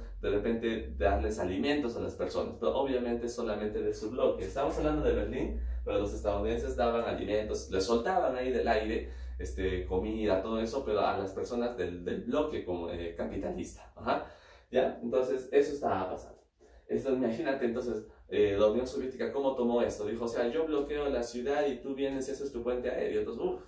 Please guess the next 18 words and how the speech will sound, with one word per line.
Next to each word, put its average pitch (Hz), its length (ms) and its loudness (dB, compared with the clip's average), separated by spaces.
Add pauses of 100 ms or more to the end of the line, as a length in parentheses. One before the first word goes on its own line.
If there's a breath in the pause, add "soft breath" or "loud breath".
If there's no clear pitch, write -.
(140)
ya - 80 -6
estuvieron 120 520 0
a 98 160 -4
punto 110 360 0
ahí 110 120 0
de 104 100 4
enfrentarse, 92 800 -2
¿sí? - 200 4
Lo 117 120 2
bueno 139 200 4
es - 80 -8
que 147 80 -6
esta 135 200 -2
crisis 127 360 -4
no 117 120 -2
pasó 110 240 -6
a 104 60 -4
mayores. - 580 -4